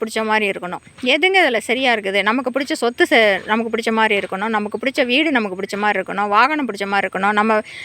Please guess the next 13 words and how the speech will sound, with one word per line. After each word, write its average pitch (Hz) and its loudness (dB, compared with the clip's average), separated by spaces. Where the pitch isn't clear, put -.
நம்ம 302 0
மேனேஜர் 320 2
நமக்கு 214 -4
பிடிச்ச 220 -4
மாதிரி 208 2
இருக்கணும், 196 -4
நமக்கு 254 -2
கீழே 349 6
இருக்கிறவங்க 262 0
நமக்கு 202 -6
பிடிச்ச 208 -6
மாதிரி 214 0
இருக்கணும். 190 -4